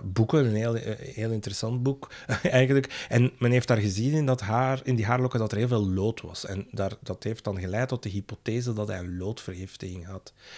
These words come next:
Nu, dat blijkt nu van een Joodse vrouw te zijn, dat, die haarlok.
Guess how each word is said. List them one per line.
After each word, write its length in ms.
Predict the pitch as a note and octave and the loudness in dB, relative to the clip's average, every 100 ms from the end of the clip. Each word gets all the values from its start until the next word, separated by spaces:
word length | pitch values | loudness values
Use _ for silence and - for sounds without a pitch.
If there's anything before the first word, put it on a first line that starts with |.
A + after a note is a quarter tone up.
| - - - | -18 -18 -8
Nu, 420 | G#2+ A#2 A#2+ - _ | 2 6 6 4 _
dat 180 | G2+ F#2+ | -4 -2
blijkt 260 | G2+ B2+ | -2 0
nu 120 | C3 | 0
van 160 | A2+ G#2+ | 2 0
een 100 | F#2+ | -2
Joodse 420 | F#2 F#2+ - F#2+ | -4 -6 -6 -8
vrouw 320 | E2+ F2 F2+ | -8 -10 -10
te 140 | - F2 | -12 -14
zijn, 320 | F#2 F#2+ G2 G#2 | -14 -14 -16 -14
dat, 140 | - | -16
die 160 | - E2+ | -10 -10
haarlok. 560 | F2 F#2 F2+ F2+ - | -8 -8 -8 -10 -12